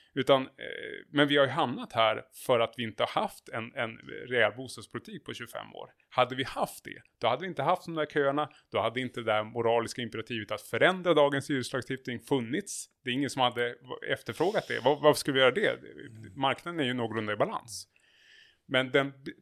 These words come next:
Speaker 1: vi hamnar här när vi har en dysfunktionell bostadspolitik.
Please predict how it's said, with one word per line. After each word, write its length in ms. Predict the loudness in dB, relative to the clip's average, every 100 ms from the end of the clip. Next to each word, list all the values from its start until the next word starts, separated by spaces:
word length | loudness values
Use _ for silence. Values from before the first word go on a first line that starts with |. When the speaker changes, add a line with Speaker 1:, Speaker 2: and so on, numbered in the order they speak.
| -8
Speaker 1:
vi 100 | -4
hamnar 380 | -2 -2 -4 -4
här 380 | -2 -2 -4 -10
när 360 | -6 2 4 4
vi 100 | 0
har 240 | -4 -4
en 80 | -6
dysfunktionell 580 | -14 -20 -20 -18 -16 -12
bostadspolitik. 920 | -10 -12 -16 -18 -16 -16 -18 -20